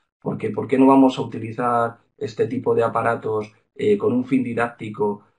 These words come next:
Ya que tienen cámara de fotos, acelerómetro, pueden grabar vídeos, pueden editar fotografías, pueden acceder a internet,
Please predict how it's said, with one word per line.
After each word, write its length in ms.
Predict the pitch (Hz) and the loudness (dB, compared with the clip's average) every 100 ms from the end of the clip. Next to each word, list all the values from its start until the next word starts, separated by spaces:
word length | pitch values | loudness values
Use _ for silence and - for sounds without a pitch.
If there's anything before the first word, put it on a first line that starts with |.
| _ _ | _ _
Ya 160 | 143 - | -4 -2
que 160 | 131 117 | -2 -2
tienen 320 | 110 98 104 | -2 -4 -4
cámara 320 | 110 117 120 | -2 0 2
de 140 | 127 | 0
fotos, 680 | 131 131 127 123 120 123 120 | 2 2 2 0 2 0 -2
acelerómetro, 1200 | 104 104 104 123 120 120 120 120 120 120 120 120 | -6 -6 -2 0 0 0 -2 -2 0 2 2 0
pueden 220 | 117 104 | -2 -6
grabar 320 | 104 110 120 120 | -4 -2 0 0
vídeos, 720 | 131 123 120 120 117 120 117 | 0 0 0 0 2 0 -4
pueden 300 | - 107 107 | -4 -4 -4
editar 560 | 107 110 113 113 113 | -8 -8 -6 -4 -6
fotografías, 1040 | 120 117 123 127 131 135 127 120 120 120 117 | -6 -4 -2 -2 2 2 2 0 -2 -4 -8
pueden 240 | 113 110 | -10 -8
acceder 300 | 110 113 113 | -8 -6 -6
a 60 | 113 | -6
internet, 680 | 113 113 120 170 117 120 | -6 -6 -6 -6 -6 -8